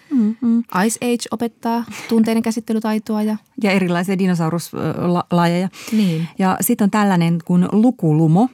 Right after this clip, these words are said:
Speaker 1: Ö, Lukulumo-palvelu, joka, tota, noin, niin on avattu nyt tän epidemian ajaksi kaikille ilmaiseksi.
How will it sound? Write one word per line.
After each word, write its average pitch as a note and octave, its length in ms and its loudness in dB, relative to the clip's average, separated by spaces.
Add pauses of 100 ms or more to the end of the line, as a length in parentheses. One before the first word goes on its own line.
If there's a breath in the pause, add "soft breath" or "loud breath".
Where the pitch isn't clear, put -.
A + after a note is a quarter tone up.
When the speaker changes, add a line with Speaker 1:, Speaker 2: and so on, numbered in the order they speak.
(520)
Speaker 1:
Ö, D3+ 40 0 (300)
Lukulumo-palvelu, F#3 1120 4 (160)
joka, D#3 460 0
tota, D#3 280 -2
noin, D#3+ 240 2
niin D#3+ 180 2
on D#3 180 0
avattu D#3 400 -2
nyt D#3+ 300 -6 (680)
tän D#3+ 200 -2
epidemian E3 760 0
ajaksi E3 580 -4
kaikille G#3 440 -2 (240)
ilmaiseksi. F3 600 -2